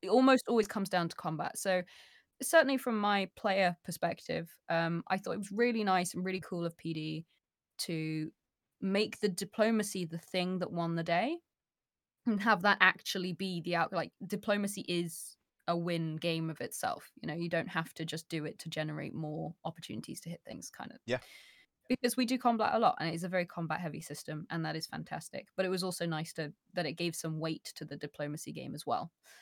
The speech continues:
Speaker 1: Um, so yeah, there was some diplomatic actions that were so wildly successful that in the Wind of Fortune about it, it specifically stated in the flavor text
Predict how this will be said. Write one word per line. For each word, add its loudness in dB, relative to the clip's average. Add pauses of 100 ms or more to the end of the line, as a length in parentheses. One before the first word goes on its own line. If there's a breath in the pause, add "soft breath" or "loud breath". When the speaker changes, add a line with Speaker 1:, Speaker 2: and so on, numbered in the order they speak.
(480 loud breath)
Speaker 1:
Um, -2 (600)
so 4
yeah, 8
there 6
was -2
some -2
diplomatic 0
actions 2
that 0
were -2
so 0
wildly 6
successful -4 (100)
that 2
in 6
the 6
Wind 0
of 0 (220)
Fortune -4 (140)
about 0
it, -6 (440 soft breath)
it -2
specifically -4
stated 0
in -2
the -4 (160)
flavor 0
text -6